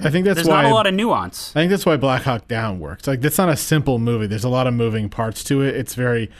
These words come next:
Speaker 1: complicated
Speaker 2: But there's
Speaker 1: from a
Speaker 2: no plot.
Speaker 1: Yeah, it's, but there's no, it, the, the, the,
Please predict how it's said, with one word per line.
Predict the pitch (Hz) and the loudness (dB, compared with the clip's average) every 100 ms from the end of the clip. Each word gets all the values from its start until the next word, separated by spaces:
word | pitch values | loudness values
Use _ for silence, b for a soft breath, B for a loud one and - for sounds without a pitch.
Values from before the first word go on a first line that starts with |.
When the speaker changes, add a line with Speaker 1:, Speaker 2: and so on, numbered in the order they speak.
| B B | B B
Speaker 1:
complicated | - 143 123 127 127 | -2 0 0 2 2
Speaker 2:
But | |
there's | 127 123 | 2 2
Speaker 1:
from | - | 4
a | |
Speaker 2:
no | 196 143 | 2 4
plot. | - 123 - - | 2 2 0 2
Speaker 1:
Yeah, | 170 147 127 | 2 2 0
it's, | 139 - | -2 2
but | 160 | 2
there's | 160 143 - | 4 2 2
no, | 156 165 160 160 | 4 6 4 4
it, | 165 156 156 | 0 0 0
the, | 151 139 | 0 -2
the, | 110 156 156 147 | -4 -2 -2 -2
the, | 151 | 0